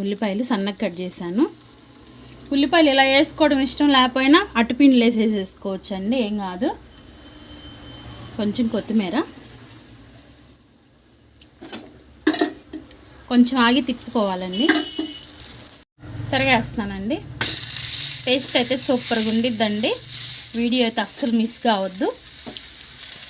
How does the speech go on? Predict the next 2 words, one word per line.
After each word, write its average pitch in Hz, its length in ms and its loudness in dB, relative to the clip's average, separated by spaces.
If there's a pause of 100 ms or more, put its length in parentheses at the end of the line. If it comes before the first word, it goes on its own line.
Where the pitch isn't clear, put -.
(1040)
కట్టు 233 240 -4
తీసేస్తానండి, 214 840 0